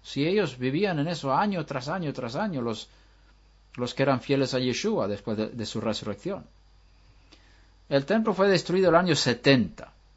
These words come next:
Yeshua fue resucitado el año treinta y uno, según mis cálculos.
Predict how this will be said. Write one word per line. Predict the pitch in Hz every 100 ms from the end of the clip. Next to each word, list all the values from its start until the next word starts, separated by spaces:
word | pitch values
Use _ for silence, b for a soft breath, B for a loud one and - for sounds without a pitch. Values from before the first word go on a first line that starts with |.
| _ _ _ _ _ _ _ _
Yeshua | 135 139 - 208 196
fue | 196
resucitado | 180 175 - 135 139 170 160
el | 139
año | 151 135
treinta | 143 135 123 120
y |
uno, | 147 165 113
según | - 101 113 110
mis | 107 104
cálculos. | 90 90 101 120 156